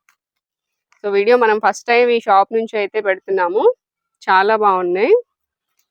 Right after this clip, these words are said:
విజిట్ చేయండి. చాలా రీజనబుల్ కాస్ట్ కి అయితే వస్తున్నాయి. కాలర్ నెక్స్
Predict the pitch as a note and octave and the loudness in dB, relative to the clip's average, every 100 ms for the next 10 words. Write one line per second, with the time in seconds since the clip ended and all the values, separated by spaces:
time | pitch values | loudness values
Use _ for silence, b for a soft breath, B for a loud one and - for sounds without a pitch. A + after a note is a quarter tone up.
0 | - F#3+ A3 A3 C4 G#3+ F#3+ F#3+ B3+ G4 | -10 -4 -2 -2 -2 0 0 -2 -2 -2
1 | A3+ F#3+ G#3+ G#3+ G#3+ A3 A3 A3 G3 F#3+ | 0 0 2 0 0 -4 -6 -2 -2 -2
2 | - G3 F#3 F3 F3+ - F3 F#3 F#4 - | -6 -8 -6 -8 -8 -10 -8 -4 -4 -6
3 | _ _ _ _ _ _ _ _ _ _ | _ _ _ _ _ _ _ _ _ _
4 | _ _ _ _ _ _ - G3 G3 G#3+ | _ _ _ _ _ _ -4 0 0 0
5 | A3 - | 0 -4